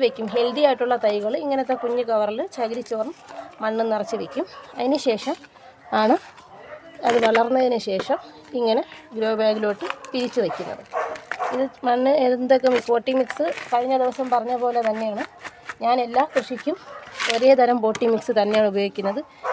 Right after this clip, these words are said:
ഇവിടെ ഇപ്പോൾ ഉപയോഗിച്ചിരിക്കുന്നത് എപ്പോഴത്തെയും പോലെ തന്നെയാണ്. ഒരു ചട്ടി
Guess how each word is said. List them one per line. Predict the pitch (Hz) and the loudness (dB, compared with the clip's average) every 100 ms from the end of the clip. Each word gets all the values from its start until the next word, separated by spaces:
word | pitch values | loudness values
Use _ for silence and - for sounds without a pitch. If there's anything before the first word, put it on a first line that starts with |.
| - - | -6 -6
ഇവിടെ | 233 254 262 | 2 6 6
ഇപ്പോൾ | 240 | 4
ഉപയോഗിച്ചിരിക്കുന്നത് | 214 220 233 240 202 196 196 196 415 - - - - - - - 214 - | 4 2 2 -4 -6 -2 0 0 -2 -8 -20 -20 -20 -20 -14 -4 -4 -4
എപ്പോഴത്തെയും | - 247 262 262 269 240 | 2 6 6 8 6 6
പോലെ | 233 226 | 6 6
തന്നെയാണ്. | 208 214 208 220 - - - - - - - - - 240 | 4 2 2 0 -2 -8 -20 -20 -20 -20 -20 -20 -2 0
ഒരു | 254 247 | 0 2
ചട്ടി | 220 - 269 | 2 2 0